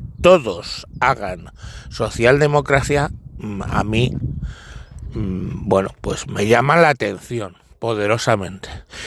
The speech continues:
Entonces, cuando sale una cosa nueva, un tío nuevo, que le podéis seguir en, a Roberto Vaquero le podéis seguir en,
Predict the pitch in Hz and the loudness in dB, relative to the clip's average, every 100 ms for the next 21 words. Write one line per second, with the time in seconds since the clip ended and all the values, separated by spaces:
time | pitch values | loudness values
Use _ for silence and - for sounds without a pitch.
0 | - - 156 190 214 - 135 120 113 160 | -14 2 6 8 8 6 0 0 0 4
1 | 196 190 190 202 170 170 170 151 156 156 | 6 4 4 0 -4 0 0 2 -2 2
2 | 151 143 147 170 170 107 - - 123 123 | 2 2 2 6 6 2 -8 -16 -12 -8
3 | 127 139 143 139 143 151 123 98 - - | -6 2 4 4 6 4 4 -2 -14 -20
4 | - - - - - - - - - - | -20 -20 -20 -20 -20 -20 -20 -20 -14 2
5 | 123 120 120 139 170 - 147 151 139 135 | 4 6 8 8 8 4 4 6 6 6
6 | 123 113 101 135 104 104 113 147 - 165 | 4 -2 -8 -8 -6 -2 2 2 6 6
7 | 151 139 156 151 135 123 123 - - - | 6 4 4 6 4 2 2 0 -2 0
8 | 135 120 127 123 117 110 110 | 0 2 2 4 2 -2 -6